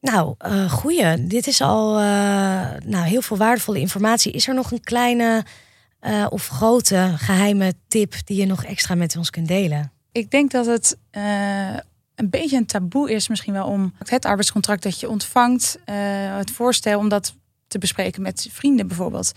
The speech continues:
Speaker 2: Hè, be-, de-, gooi dat eens in de groep. Hoe is het bij jou geregeld?
Speaker 1: Komt dat, denk je, door, eh, dat je salaris daarop staat? Of omdat jonge mensen gewoon contracten heel saai vinden?
Speaker 2: Ik denk dat het belang van een contract soms wordt onderschat, zeker.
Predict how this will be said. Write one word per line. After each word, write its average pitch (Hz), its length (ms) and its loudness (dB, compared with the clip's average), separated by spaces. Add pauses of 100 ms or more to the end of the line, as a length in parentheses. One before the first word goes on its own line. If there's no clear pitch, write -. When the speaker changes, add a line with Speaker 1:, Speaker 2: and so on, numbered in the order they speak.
(520)
Speaker 2:
Hè, 254 60 0
be-, 233 180 -2
de-, 220 160 -2
gooi 240 220 4
dat 233 160 2
eens 226 120 2
in 226 100 4
de 214 100 2
groep. 262 280 0
Hoe 220 160 2
is 226 80 2
het 202 120 -6
bij 220 100 2
jou 226 200 4
geregeld? 190 680 0 (180)
Speaker 1:
Komt 247 180 0
dat, 285 140 2
denk 262 180 0
je, 240 100 -4
door, 233 480 0
eh, 202 600 -2 (840)
dat 196 280 -4
je 196 100 -2
salaris 196 480 2
daarop 277 240 0
staat? 254 200 0
Of - 140 -6
omdat 220 300 0 (460)
jonge 220 260 0
mensen 214 340 2
gewoon 202 280 0
contracten 190 520 -2
heel 165 160 4
saai 156 360 2
vinden? 156 500 -2 (760)
Speaker 2:
Ik 214 160 -2
denk 220 180 4
dat 220 140 2
het 208 120 0
belang 220 460 4
van 196 300 2
een 196 120 0
contract 202 480 0
soms 190 240 -2
wordt 185 160 -6
onderschat, 185 420 0
zeker. 254 480 0